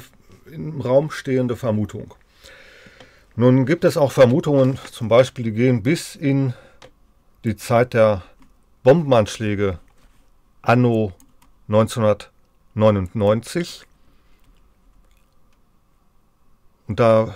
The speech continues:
greifen wir uns einfach mal eines heraus, ein Horoskop der Bombenexplosion, die eingestellt war auf fünf Uhr dreißig. Das ist natürlich spekulativ, die Zeit,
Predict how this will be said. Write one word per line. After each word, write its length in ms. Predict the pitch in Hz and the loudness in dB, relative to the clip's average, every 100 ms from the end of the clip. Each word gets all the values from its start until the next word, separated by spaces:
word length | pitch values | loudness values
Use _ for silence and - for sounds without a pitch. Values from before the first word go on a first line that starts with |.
| - - | -18 -6
greifen 380 | 120 123 127 | 0 0 2
wir 60 | 131 | -2
uns 120 | 120 | -2
einfach 420 | - 120 127 120 | -2 -4 -2 -4
mal 300 | 117 113 113 | -2 -2 -2
eines 640 | - 117 113 110 - - - _ | -2 -2 -2 -4 -8 -20 -20 _
heraus, 640 | 113 95 107 175 - - _ _ _ _ _ _ _ _ _ _ _ _ - | -6 2 2 2 -4 -16 _ _ _ _ _ _ _ _ _ _ _ _ -4
ein 320 | 107 101 98 | -2 -2 -4
Horoskop 720 | 110 101 - 123 135 - - _ _ _ _ _ 98 | -4 -4 -4 -2 -2 -4 -20 _ _ _ _ _ -6
der 300 | 110 135 151 | 2 2 2
Bombenexplosion, 1040 | 120 139 139 143 127 - 127 110 117 120 | 0 0 0 -2 -2 -4 -6 -2 -2 -2
die 140 | 113 | -4
eingestellt 600 | 117 110 143 131 139 131 131 | 0 0 0 -4 -4 -4 -4
war 140 | 120 | -4
auf 120 | 110 | -4
fünf 260 | - 131 - | -4 -8 -6
Uhr 100 | 110 | -8
dreißig. 560 | - 101 135 - 156 | -4 -2 -2 -4 -10
Das 160 | - 113 | -6 -8
ist 140 | 104 | -6
natürlich 360 | 131 117 123 113 | -6 -6 -8 -10
spekulativ, 680 | - 120 127 110 - 131 131 | -8 -8 -2 -4 -4 -10 -8
die 120 | 123 | -14
Zeit, 360 | - 123 123 | -8 -4 -4